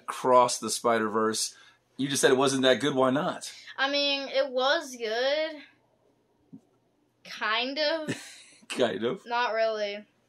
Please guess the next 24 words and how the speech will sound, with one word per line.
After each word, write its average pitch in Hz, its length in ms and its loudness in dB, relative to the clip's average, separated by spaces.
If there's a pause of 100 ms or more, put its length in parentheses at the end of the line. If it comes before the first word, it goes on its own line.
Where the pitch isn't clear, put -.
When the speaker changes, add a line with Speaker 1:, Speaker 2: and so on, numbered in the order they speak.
(280)
Speaker 1:
Why, 123 220 6
why 120 240 6
wasn't 107 260 2
it 104 80 -6
good? 104 200 -4
What 101 120 -4
Speaker 2:
You 104 80 -6
Speaker 1:
wasn't 95 200 -6
good - 80 -12
about - 120 -10
it? 98 40 -10
Speaker 2:
explain. 202 260 -14 (120)
Speaker 1:
Me 120 200 2
explain? 156 500 0
Speaker 2:
Yeah. 185 300 -10 (420)
Speaker 1:
Well, 117 560 6 (400)
um, 123 680 4 (140)
the 127 160 0
movie 175 260 -2
is 147 680 2 (140)
an - 100 -2
animated 143 500 4
film, 104 400 -4 (520)
and 123 440 2